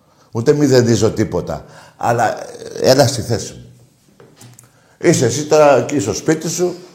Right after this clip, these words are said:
και μιλάς με πέντε γιαννιώτες για την ομάδα σου. Θα δεχτείς να σε πάρει η κάτω κο-, κολοκοτρονίτσα, όπως τους λένε αυτές τις ομάδες; Θα μιλήσεις με την κάτω κολοκοτρονίτσα; Δεν θα μιλήσεις.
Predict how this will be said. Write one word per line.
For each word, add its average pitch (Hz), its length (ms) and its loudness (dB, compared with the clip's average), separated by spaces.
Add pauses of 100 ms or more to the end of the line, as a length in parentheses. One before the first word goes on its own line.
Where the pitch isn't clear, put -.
(560)
και 180 100 4
μιλάς 147 360 2
με 151 100 2
πέντε 156 280 2
γιαννιώτες 147 460 2
για 143 100 2
την 127 160 -6
ομάδα 135 360 2
σου. - 240 -16 (600)
Θα 143 180 2
δεχτείς 143 400 2
να 151 120 2
σε 123 160 2
πάρει 143 680 4 (1000)
η 101 120 -2
κάτω 147 340 4
κο-, 110 680 4
κολοκοτρονίτσα, 113 800 2
όπως 120 200 0
τους 98 80 -10
λένε 127 340 2
αυτές 120 200 0
τις 123 100 -6
ομάδες; 135 640 2
Θα 135 120 -2
μιλήσεις 127 720 2
με 127 100 0
την 123 160 -2
κάτω 156 280 4
κολοκοτρονίτσα; 139 1200 2 (640)
Δεν 190 180 2
θα 135 140 6
μιλήσεις. 135 800 0